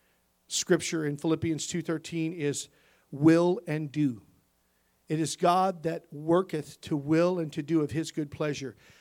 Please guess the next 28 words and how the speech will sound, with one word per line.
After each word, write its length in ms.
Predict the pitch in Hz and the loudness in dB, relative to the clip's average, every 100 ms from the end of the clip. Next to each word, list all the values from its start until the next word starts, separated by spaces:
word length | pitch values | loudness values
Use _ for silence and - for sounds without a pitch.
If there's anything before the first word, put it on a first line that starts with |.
| _ - | _ 4
Listen 420 | 175 - 175 135 | 6 6 0 -2
to 120 | - | -6
me. 240 | 139 110 - _ _ - | -8 -12 -18 _ _ -8
He 260 | - 202 208 | 2 4 6
works 580 | 175 202 214 214 - | 8 10 8 6 -4
by 240 | - 170 170 | -2 -2 -2
having 480 | 120 180 175 180 180 | -2 -2 0 -2 -2
a 160 | 156 | -4
will 520 | 151 156 185 202 226 | -2 4 4 4 0
for 260 | 214 185 175 | -2 -6 -4
our 180 | 151 156 | -2 -2
life. 480 | 160 151 110 - _ _ _ _ _ _ _ | -2 -4 -10 -18 _ _ _ _ _ _ _
He 180 | - 185 | 0 2
works 440 | 160 180 196 - | 6 6 6 0
by 200 | 165 165 | 0 0
empowering 680 | 170 143 - 175 180 175 165 | 0 -4 -4 -2 0 -2 -4
us 280 | 170 147 - | -4 -4 -4
to 120 | - | -6
do 220 | 135 151 135 | 0 2 0
it. 220 | 107 - _ _ _ _ | -4 -20 _ _ _ _
But 140 | 147 | 0
on 180 | 156 143 | 2 0
the 140 | 143 - _ | -4 -8 _
other 220 | 170 190 226 | 4 4 2
side 380 | - 185 160 | 0 0 0
of 100 | 156 | -2
that 200 | 147 147 | -4 -6
coin, 440 | - 156 143 127 | -8 -8 -6 -12